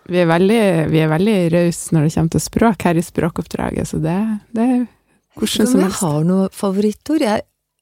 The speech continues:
Speaker 2: er utrolig god til å snappe opp nye ord hele tiden, og begynne å bruke dem som, nei, nå ble det stille, gitt.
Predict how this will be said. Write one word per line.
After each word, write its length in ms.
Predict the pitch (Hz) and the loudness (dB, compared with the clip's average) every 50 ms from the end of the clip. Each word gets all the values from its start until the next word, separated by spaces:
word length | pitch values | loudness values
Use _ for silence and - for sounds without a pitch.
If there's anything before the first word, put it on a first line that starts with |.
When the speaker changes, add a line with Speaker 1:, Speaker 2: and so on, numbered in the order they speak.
| _ _ - | _ _ -10
Speaker 2:
er 180 | 196 202 - 269 | -8 -8 -8 -10
utrolig 800 | - _ - - - 180 170 165 160 160 170 175 180 208 233 247 226 _ _ _ _ _ _ _ _ _ - | -12 _ -10 -6 -4 -2 -2 -2 -2 -2 -2 -2 -2 -2 -2 -4 -6 _ _ _ _ _ _ _ _ _ -12
god 240 | - 185 185 - | -8 -6 -6 -6
til 160 | - 196 190 196 | -4 -4 -2 -2
å 100 | 202 202 208 _ _ _ _ _ _ _ _ _ _ _ _ _ | -2 -2 -4 _ _ _ _ _ _ _ _ _ _ _ _ _
snappe 440 | - - - 233 240 226 - - - | -12 -6 -4 -2 -2 -2 -4 -8 -10
opp 120 | 175 - | -6 -2
nye 340 | 208 196 208 196 160 147 156 | 0 2 2 2 2 0 0
ord 220 | 160 160 156 156 | 0 0 0 0
hele 180 | 165 170 165 160 - | 0 0 -2 -4 -4
tiden, 400 | - 170 170 156 175 196 214 208 - _ _ _ - | -6 -4 -4 -2 -2 -2 -2 -4 -6 _ _ _ -6
og 340 | 180 180 175 175 175 180 180 190 _ _ _ _ _ _ _ _ - | -4 -2 0 2 0 0 -2 -6 _ _ _ _ _ _ _ _ -6
begynne 200 | 208 190 175 170 | -4 -2 -2 -2
å 40 | 170 | 0
bruke 320 | 185 190 165 - - 156 | -2 -2 -2 -4 -4 -4
dem 200 | 156 156 170 170 165 - _ _ _ _ _ _ _ _ _ _ _ _ _ _ _ _ _ _ _ _ _ _ _ _ _ _ _ _ _ _ _ _ _ _ _ _ _ _ _ _ _ _ _ _ _ _ _ _ _ | -4 -2 -2 -4 -6 -8 _ _ _ _ _ _ _ _ _ _ _ _ _ _ _ _ _ _ _ _ _ _ _ _ _ _ _ _ _ _ _ _ _ _ _ _ _ _ _ _ _ _ _ _ _ _ _ _ _
som, 520 | - - - - - - - 180 175 185 226 | -20 -18 -16 -16 -16 -12 -10 -8 -8 -8 -8
nei, 320 | 294 240 240 233 202 190 | -8 -6 -4 -2 0 0
nå 160 | 190 185 170 165 | 0 0 0 0
ble 140 | 170 180 | 0 -2
det 140 | 185 196 277 - | -2 -4 -6 -6
stille, 540 | - - - - _ - 214 165 151 156 156 | -8 -12 -18 -16 _ -6 -6 -4 -4 -6 -4
gitt. 380 | - 277 415 - _ - - | -4 -6 -6 -6 _ -20 -20